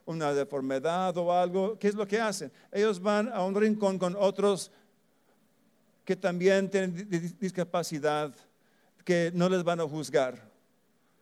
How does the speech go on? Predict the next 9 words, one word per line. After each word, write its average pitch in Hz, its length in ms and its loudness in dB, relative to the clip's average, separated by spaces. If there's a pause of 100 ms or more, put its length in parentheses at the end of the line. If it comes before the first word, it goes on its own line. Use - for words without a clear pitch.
(180)
porque 156 220 2
es 165 100 -4
un 175 100 0
lugar 160 300 2
cómodo. 127 520 0 (2250)
No 165 160 2
sienten 170 320 -2
desafiados, 156 1080 -2 (2250)
¿verdad? 160 360 -2